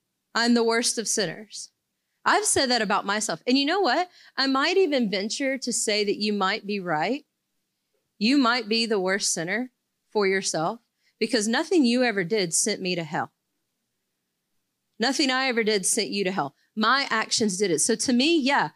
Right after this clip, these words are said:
I'm the worst sinner that brought on the most death for me. And yet Jesus plus nothing is enough.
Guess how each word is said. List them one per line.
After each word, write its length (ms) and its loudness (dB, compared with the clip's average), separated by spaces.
I'm 240 2
the 80 2
worst 500 -2
sinner 300 0
that 140 -4
brought 240 2
on 140 -2
the 60 -4
most 440 -2
death 340 -2
for 220 -8
me. 260 -8
And 160 2
yet 180 0
Jesus 1160 0
plus 360 -2
nothing 640 -6
is 180 2
enough. 460 0